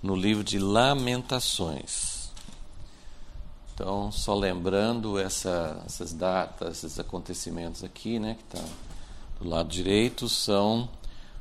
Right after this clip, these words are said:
várias coisas que aconteceram na mesma data. <clears throat> Na mesma data. Essa, nós estamos vendo isso aqui, né, a primeira destruição da cidade de Jerusalém.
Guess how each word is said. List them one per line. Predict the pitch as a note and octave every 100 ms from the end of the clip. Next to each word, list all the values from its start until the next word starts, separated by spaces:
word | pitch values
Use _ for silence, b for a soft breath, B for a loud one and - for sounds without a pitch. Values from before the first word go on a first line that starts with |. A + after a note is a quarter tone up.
| B
várias | F2+ E2+ F#2+ G#2+ A2 A2+ -
coisas | - G2+ G#2 G#2
que | - - G2+ G2
aconteceram | F#2 G2 G2 F#2+ - G#2 G2+ G#2+ A2 A2 A2+ B B B B -
na | G2
mesma | G2 G2 A#2 C3 B2+ C3+
data. | G#2 G#2 G#2 G2 - - D#2+ D2 - - -
<clears throat> | - C3+ E2+ -
Na | E2 E2
mesma | F#2 G2+ A2
data. | F#2+ F2 D#2+ - D2+ - - B B B B B -
Essa, | F2 F2 - F2+ E2+
nós | E2 F2
estamos | - F2+ F#2 - - -
vendo | E2 F#2+ G2+ G2
isso | -
aqui, | A2+ - G2
né, | E2 F2
a |
primeira | - F2+ F2 F#2+ G#2 A2 A2+ B B B B
destruição | - G2+ G#2 - G2 F2+ - G2 F#2+ G#2 A#2
da | G2+ G#2
cidade | - F#2 G2+ G2+ F#2+
de | F#2+
Jerusalém. | G2+ G2+ G#2+ G#2+ E2+ D#2